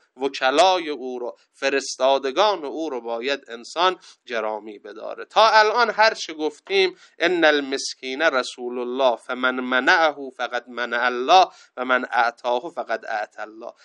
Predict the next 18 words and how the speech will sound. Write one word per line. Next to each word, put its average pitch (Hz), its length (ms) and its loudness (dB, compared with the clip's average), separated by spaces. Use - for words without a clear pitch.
عرض 202 260 2
کردیم 196 460 0
این 196 160 -2
فقیر 180 680 -2
و 160 60 -2
سائلی 139 680 0
که 139 120 -16
در 127 200 0
کوچه 127 460 -12
و 147 120 -2
خیابان 131 680 -2
است، 123 220 -6
که 120 60 -16
در 120 300 -2
اقوام 123 600 2
من 123 260 -10
و 117 40 -12
شماست، 156 540 -6